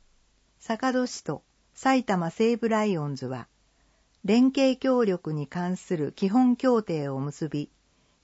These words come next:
共同して様々な事業に取り組んでいます。今回は、スポーツ振興事業の一環として、西武ライオンズの選手やコーチによる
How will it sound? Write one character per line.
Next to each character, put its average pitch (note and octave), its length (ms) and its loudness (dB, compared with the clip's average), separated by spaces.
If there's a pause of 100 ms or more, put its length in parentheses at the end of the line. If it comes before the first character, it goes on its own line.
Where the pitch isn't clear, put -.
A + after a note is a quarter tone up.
共 C4+ 240 0
同 B3+ 240 0
し - 120 -12
て A3 260 -4 (200)
様 A#3+ 300 2
々 B3 220 2
な E3+ 160 -2
事 G3+ 140 2
業 G3 220 2
に C#3+ 140 -4
取 E3+ 220 -4
り - 20 -8
組 E3 180 -4
ん C#3+ 40 -6
で B2+ 120 -6
い A#2+ 60 -8
ま C3 180 -8
す。 - 240 -20 (960)
今 C#4 220 -2
回 F3 260 -2
は、 C#3 220 -6 (260)
ス - 140 -20
ポ D4 180 2
ー G3 40 0
ツ G#3 140 -10
振 B3 300 2
興 B3 240 4
事 A#3 160 0
業 G#3+ 240 2
の D3+ 160 -4
一 D3+ 240 -6
環 G#3+ 240 0
と G#3 160 -2
し - 140 -10
て、 - 220 -6 (440)
西 C#4 300 2
武 C4+ 120 0
ラ C4 180 8
イ B3+ 100 6
オ G#3+ 100 4
ン F#3 60 0
ズ F3+ 100 -2
の E3 140 -4
選 G3+ 280 2
手 F3+ 140 -4
や C#3+ 160 0
コ C4 220 4
ー C4 80 4
チ F#3 160 -4
に E3 160 -2
よ D#3+ 140 -4
る E3+ 220 0